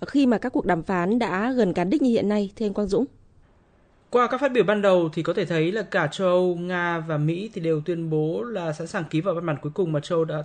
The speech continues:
Speaker 2: đưa ra. Nhưng vấn đề quan trọng nhất vẫn là quyết định chính trị của Iran và Mỹ.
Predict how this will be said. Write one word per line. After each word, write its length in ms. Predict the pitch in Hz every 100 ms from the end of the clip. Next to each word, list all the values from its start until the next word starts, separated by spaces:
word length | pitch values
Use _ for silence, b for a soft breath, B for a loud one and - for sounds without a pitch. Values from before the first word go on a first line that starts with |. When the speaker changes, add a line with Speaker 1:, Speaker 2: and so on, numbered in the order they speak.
| -
Speaker 2:
đưa 200 | 180 175
ra. 380 | 180 175 175 151 _ _ _ _ _ _
Nhưng 140 | 196
vấn 100 | 196
đề 80 | 214
quan 140 | 208 202
trọng 180 | 185
nhất 160 | 208 247
vẫn 140 | 185
là 80 | 214
quyết 140 | 208 208
định 100 | 160
chính 140 | 170
trị 200 | - 214
của 120 | -
Iran 280 | 156 175 160
và 80 | 147
Mỹ. 400 | 151 180 247